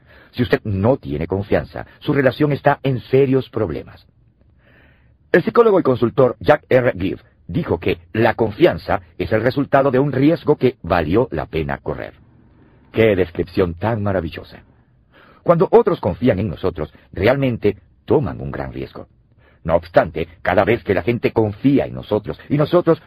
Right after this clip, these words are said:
no les defraudamos, reducimos ese riesgo y edificamos la relación. Si usted desea ser cada vez más digno de confianza y como resultado mejorar sus relaciones, recuerde estas tres verdades acerca de la confianza. Primero,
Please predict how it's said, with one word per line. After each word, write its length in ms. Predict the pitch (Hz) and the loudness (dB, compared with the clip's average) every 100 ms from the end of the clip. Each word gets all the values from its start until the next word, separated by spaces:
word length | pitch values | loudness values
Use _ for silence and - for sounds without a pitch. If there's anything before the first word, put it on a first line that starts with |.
| - | -8
no 220 | 98 165 | 0 2
les 140 | 131 | 2
defraudamos, 600 | 120 131 64 67 113 110 - _ _ | 0 -2 -2 0 0 -2 -6 _ _
reducimos 580 | - 92 87 92 113 104 | -4 -4 -2 -4 -4 -2
ese 160 | 82 80 | -4 -4
riesgo 460 | 90 107 - 87 | -4 -4 -2 -4
y 80 | 92 | -2
edificamos 640 | 85 82 - 101 92 85 80 | -4 -4 -4 -4 -2 -6 -8
la 180 | 78 80 | -4 -4
relación. 560 | 71 67 64 64 55 - _ _ _ _ _ _ - _ | -4 -10 -10 -12 -14 -18 _ _ _ _ _ _ -20 _
Si 140 | 151 | 0
usted 160 | 175 202 | 2 4
desea 320 | 190 180 156 | 4 4 4
ser 180 | 170 - | 0 4
cada 180 | 165 | 4
vez 160 | 156 160 | 4 2
más 220 | 135 156 101 | 0 0 2
digno 260 | 165 143 80 | -2 -2 -4
de 80 | |
confianza 540 | - 67 - 107 - 65 - - | -4 -4 0 0 -2 -12 -14 -6
y 60 | |
como 200 | 139 135 | 0 2
resultado 500 | 127 135 123 170 98 - - | 2 -2 2 2 2 -6 -10
mejorar 560 | 92 139 - 95 113 107 | 0 0 2 0 0 0
sus 260 | 156 170 | -2 -2
relaciones, 540 | 82 - - 139 135 - _ _ _ _ | -6 -6 0 2 0 -4 _ _ _ _
recuerde 600 | - 78 - 117 113 104 - | -10 -10 0 0 2 -2 -2
estas 340 | 120 - - | -2 -2 -2
tres 220 | 131 131 | -2 -2
verdades 440 | 107 78 123 113 - | -2 0 0 0 -4
acerca 440 | - 110 110 110 | -4 -2 0 0
de 60 | 104 | 0
la 80 | |
confianza. 560 | 101 104 78 57 - - _ _ _ _ _ _ | -2 -4 -6 -8 -12 -18 _ _ _ _ _ _
Primero, 440 | 139 147 78 57 | 2 2 -2 -6